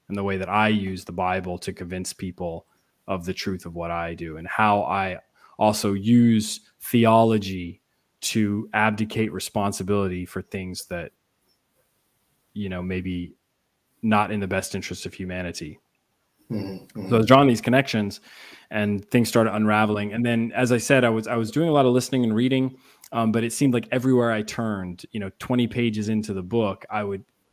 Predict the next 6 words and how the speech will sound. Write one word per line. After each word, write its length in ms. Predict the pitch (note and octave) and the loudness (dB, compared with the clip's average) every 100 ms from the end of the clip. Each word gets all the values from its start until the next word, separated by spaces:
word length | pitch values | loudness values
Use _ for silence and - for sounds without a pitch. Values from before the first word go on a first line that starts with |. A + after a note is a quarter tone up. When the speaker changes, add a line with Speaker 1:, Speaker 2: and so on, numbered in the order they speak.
| _ _ A#2+ | _ _ -2
Speaker 1:
rub 280 | A#2+ A#2+ | 2 4
up 160 | A#2 A2 | 2 0
against 320 | G#2+ G#2 - | -4 -6 -6
something 500 | G#2+ F#2+ - F#2 F#2 - _ _ - | -6 -6 -8 -12 -12 -18 _ _ -10
that 120 | F#2+ | -6
would 260 | G2+ F#2 | -6 -8